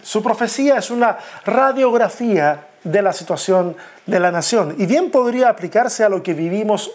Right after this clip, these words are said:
hoy en nuestras naciones, cualquiera que sea. Sin ir más lejos,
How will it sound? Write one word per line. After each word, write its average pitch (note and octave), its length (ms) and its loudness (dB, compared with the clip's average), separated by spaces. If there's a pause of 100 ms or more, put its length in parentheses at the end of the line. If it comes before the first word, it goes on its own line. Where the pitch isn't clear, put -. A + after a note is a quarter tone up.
(160)
hoy G3 420 2 (540)
en D#3+ 380 -2
nuestras G#3 760 -4
naciones, C#3 600 -6 (340)
cualquiera - 480 -4
que - 80 -12
sea. - 420 -6 (840)
Sin F3+ 180 -2
ir G#3 100 2
más F#3 180 0
lejos, C4+ 540 -2